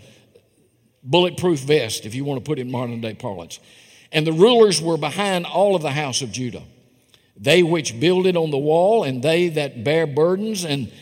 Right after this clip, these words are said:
those that laded, that means loaded, carried the materials,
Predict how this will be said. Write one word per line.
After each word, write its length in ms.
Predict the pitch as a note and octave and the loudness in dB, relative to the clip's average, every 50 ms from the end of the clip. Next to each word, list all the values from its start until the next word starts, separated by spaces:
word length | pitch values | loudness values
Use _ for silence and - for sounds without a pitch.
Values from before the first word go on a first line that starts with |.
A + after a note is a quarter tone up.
| - - - | -20 -18 -6
those 560 | A#2+ B2+ D#3 E3+ F#3 F#3 G3 G3+ F#3+ D#3+ C3 B2 | 2 4 4 6 6 4 2 2 0 -2 -2 0
that 320 | D#3 D3+ C#3+ - - C#3 | 0 0 -2 -4 -6 -4
laded, 1040 | B2+ C3+ D3+ F3 F3 F3 F#3+ G#3 G#3 G3 G#3+ G#3 - - - - - - - _ - - | 0 4 4 4 6 6 6 4 4 4 0 -4 -4 -12 -20 -20 -20 -20 -20 _ -14 -12
that 160 | C#3+ D3+ E3 | -10 -4 -2
means 260 | D#3+ D#3+ D#3 C3 G#2+ | -2 -2 -2 -4 -8
loaded, 640 | B2 C3 C#3+ D#3 E3 E3+ F3 F3 F#3 F#3+ E3+ - - | -6 -2 0 2 4 4 6 4 4 4 2 -4 -10
carried 460 | - - F3 F3+ F#3 F3+ F3+ F3+ E3 | -8 -6 -4 -2 0 0 0 0 -2
the 80 | D#3+ D#3 | -4 -6
materials, 480 | D#3+ D3+ - F3 E3+ E3 E3+ F3 E3+ | -6 -6 -4 -4 -4 -4 -4 -6 -6